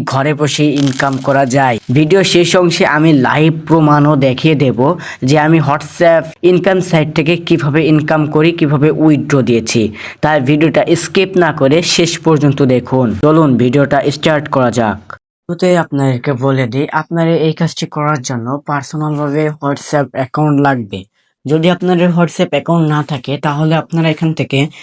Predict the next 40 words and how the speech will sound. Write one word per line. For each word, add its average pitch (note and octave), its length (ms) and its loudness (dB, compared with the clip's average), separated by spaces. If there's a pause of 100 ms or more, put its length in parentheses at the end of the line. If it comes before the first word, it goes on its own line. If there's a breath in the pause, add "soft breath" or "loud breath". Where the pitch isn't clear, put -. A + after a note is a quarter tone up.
(200 loud breath)
ইনকাম E3+ 420 0
করতে E3 300 -2
পারবেন C3+ 420 0
না। A#2+ 200 0 (400 loud breath)
So C#3+ 60 0
আমি D3+ 380 0
যদি F3 200 -2
আমার D#3 360 0
আজকের D3+ 480 -2
ইনকামটা E3+ 600 -2
যদি D#3+ 260 -2
আপনাদেরকে D3+ 640 -4
দেখাই C#3 420 -2 (320 loud breath)
তাহলে D#3 300 -2
আপনারা D#3+ 480 0
দেখতে D3+ 320 -2
পারবেন। C3 440 -6
আমি D3 200 -4
বিগত D#3+ 360 -2
কিছুদিন D#3+ 540 -4
যাবৎ E3 340 -2
কাজ D3+ 220 -4 (140)
করি F3+ 200 -2
না F3 140 -2
বলে B2 260 -4 (400 loud breath)
আমার D#3 280 2
অ্যাকাউন্টে E3 540 -2 (180)
আমি C#3+ 160 0 (160)
ঠিকঠাক D3+ 340 -4
মতো D#3+ 240 -2
কাজ C#3 340 -4
করছি। D#3 360 -4 (380 soft breath)
So E3 100 0
দেখতে D3 260 0
পাচ্ছেন D#3+ 240 -2
আমার C#3+ 100 -2
এখানে E3+ 320 0 (300 loud breath)
অনেক D#3+ 260 0
কাজ E3 200 -4
করেছি। A#2+ 280 -6